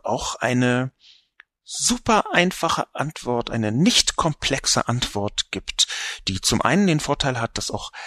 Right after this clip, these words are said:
weniger clevere Leute sie verstehen können, die zum zweiten aber den Vorteil hat, dass auch sehr viel clevere Leute, sehr viel intelligentere und gebildetere Leute, an dem Punkt irgendwann das Denken einstellen können und sagen können, "Ach, da muss ich nicht mehr differenzieren, da habe ich die einfache Lösung und ich habe auch noch einen,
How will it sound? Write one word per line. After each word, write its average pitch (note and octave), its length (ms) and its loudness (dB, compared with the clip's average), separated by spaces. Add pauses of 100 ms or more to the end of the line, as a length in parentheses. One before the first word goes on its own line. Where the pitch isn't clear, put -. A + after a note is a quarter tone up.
(180)
weniger A#2+ 420 2
clevere G#2 420 0
Leute F2+ 260 0
sie - 120 -4
verstehen F#3+ 500 -2
können, E3+ 300 -4 (240)
die C#3 100 0
zum A#2+ 160 0
zweiten A3+ 320 0
aber D#3+ 160 2
den C3+ 140 2
Vorteil C#3 440 -2
hat, B2 180 -4
dass - 180 -4
auch - 160 -8
sehr G#2+ 320 4
viel - 480 0
clevere F2 440 -4
Leute, - 460 -6 (480)
sehr - 140 -8
viel - 160 -6
intelligentere D3+ 580 2
und F#2+ 80 0
gebildetere C3+ 480 0
Leute, - 360 -6 (340)
an D3 140 4
dem A3+ 240 6
Punkt G3 340 4
irgendwann D3 340 -2
das - 200 2
Denken A2+ 260 0
einstellen - 480 0
können - 260 -6
und - 80 -6
sagen A2 200 2
können, A2+ 200 -2
"Ach, - 120 -4
da C4+ 180 6
muss G#3+ 140 2
ich C#3+ 100 -2
nicht E3 160 0
mehr D3+ 80 0
differenzieren, G#2 680 -2 (200)
da D#3+ 100 0
habe C#3 120 4
ich - 60 0
die - 120 -8
einfache F#3 420 0
Lösung A2+ 320 -2
und A2+ 160 -2
ich - 80 -4
habe - 140 -10
auch - 120 -14
noch - 140 -6
einen, F2+ 300 -4